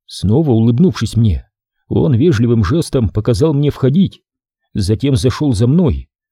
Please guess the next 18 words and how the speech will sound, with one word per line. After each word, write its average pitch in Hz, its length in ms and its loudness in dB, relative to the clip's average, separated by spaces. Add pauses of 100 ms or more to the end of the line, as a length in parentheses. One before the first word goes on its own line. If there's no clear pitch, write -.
снова 139 420 0
заставив 120 540 -2
меня 151 260 2
понервничать. 139 720 2 (800)
Но 104 300 0
он 143 160 0
лишь 135 200 0
воспользовался 127 800 -2
своим 131 340 -2
пропуском, 135 600 -2 (380)
чтобы 127 340 -2
активировать 143 640 0
кнопку 151 340 -2
сорок 160 320 -2
восьмого 131 440 0
этажа 123 500 0 (580)
и 147 180 -2
выйти, 123 640 0